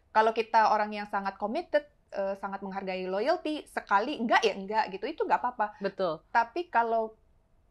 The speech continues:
Speaker 1: eh, kita juga misalnya melihat, eh, i-, oh ini kayaknya sesuatu yang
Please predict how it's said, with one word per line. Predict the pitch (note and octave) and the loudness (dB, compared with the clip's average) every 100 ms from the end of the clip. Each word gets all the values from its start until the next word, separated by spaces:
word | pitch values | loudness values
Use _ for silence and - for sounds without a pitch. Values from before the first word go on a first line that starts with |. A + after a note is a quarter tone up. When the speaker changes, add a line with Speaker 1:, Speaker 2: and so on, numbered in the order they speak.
| _ | _
Speaker 1:
eh, | - - | -8 -8
kita | A3 A3 A#3 | -6 -4 -2
juga | G3+ G#3+ | 2 0
misalnya | G3 G#3 A3+ | 0 -2 -2
melihat, | A3 A3 A#3+ B3+ - _ _ _ _ _ - | -2 -4 -2 -4 -8 _ _ _ _ _ -12
eh, | G3+ G3 G3 F#3+ F#3+ F#3+ - | -8 -6 -6 -8 -10 -12 -14
i-, | - - | -20 -12
oh | G#3+ | -8
ini | A3+ C#4 | -8 -6
kayaknya | A3 F#3 B3 C#4+ C#4+ | -6 -6 -6 -8 -8
sesuatu | C#4 B3 A3 G#3+ G#3+ | -10 -8 -6 -6 -4
yang | G3+ G3 F#3+ F#3+ | -4 -6 -8 -14